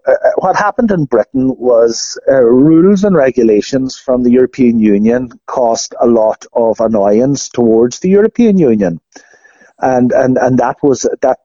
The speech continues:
that was, uh, one of the big reasons, the driving forces in, in Brexit, uh, a lot of red tape. But we, we, a lot of the red tape that is occurring in this country,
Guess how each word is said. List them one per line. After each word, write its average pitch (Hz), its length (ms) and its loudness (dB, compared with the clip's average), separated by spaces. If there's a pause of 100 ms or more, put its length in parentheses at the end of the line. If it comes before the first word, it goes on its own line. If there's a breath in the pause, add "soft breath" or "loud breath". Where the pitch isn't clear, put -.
that 131 200 -2
was, - 400 -4
uh, 117 220 2
one 117 200 -2
of 110 120 0
the 110 60 -2
big 113 280 -4
reasons, 110 520 0
the 113 80 0
driving 104 360 0
forces 135 540 -2 (360 loud breath)
in, 117 240 0
in 117 220 0
Brexit, 113 520 -2 (140)
uh, 123 300 2
a 117 100 2
lot 117 200 2
of 117 120 -6
red 110 220 0
tape. 120 300 -2 (560 soft breath)
But 147 260 -2 (420)
we, 208 340 2
we, 190 300 2
a 160 340 0
lot 190 260 2
of 247 160 -4
the 240 80 0
red 165 240 0
tape - 280 -4
that 139 200 -2
is 131 200 0
occurring 123 580 -2
in 120 160 0
this 120 160 0
country, 147 600 -4